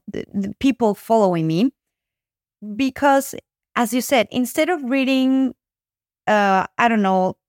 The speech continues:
the many pages of a certain topic, they can certainly go to my tweets and see, "Okay, this is, like, the main topic, introduction, development, conclusion.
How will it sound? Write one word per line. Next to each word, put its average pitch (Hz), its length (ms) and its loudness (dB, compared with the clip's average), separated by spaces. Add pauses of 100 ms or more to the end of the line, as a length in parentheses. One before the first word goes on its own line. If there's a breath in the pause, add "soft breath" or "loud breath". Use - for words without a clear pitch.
(160)
the - 140 -4
many 240 400 2
pages 196 720 -2 (120)
of 196 240 2
a 190 80 -4
certain 185 420 -2
topic, 214 420 -2 (360)
they 254 180 2
can 247 240 0
certainly 285 800 0 (360)
go 214 460 4 (120)
to 214 360 0
my 196 320 2
tweets 202 380 -4
and 190 140 -4
see, 196 220 -2
"Okay, 202 420 -2 (140)
this 254 200 0
is, 247 160 -2
like, 190 240 2
the 175 380 0 (340)
main 214 320 2
topic, 175 540 -2 (140)
introduction, 185 880 0
development, 170 760 0
conclusion. 339 600 0